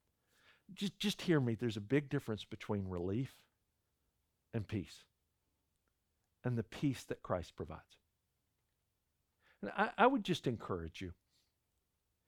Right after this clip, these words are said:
especially when you're around mature believers. I, I cannot describe for you in words, but I've known enough mature believers and I've, I've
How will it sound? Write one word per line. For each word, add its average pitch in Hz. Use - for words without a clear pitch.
especially 226
when 214
you're 160
around 139
mature 139
believers. 107
I, -
I 247
cannot 196
describe 156
for 196
you 139
in 123
words, 120
but 143
I've 131
known 165
enough 196
mature 151
believers 143
and 131
I've, -
I've 135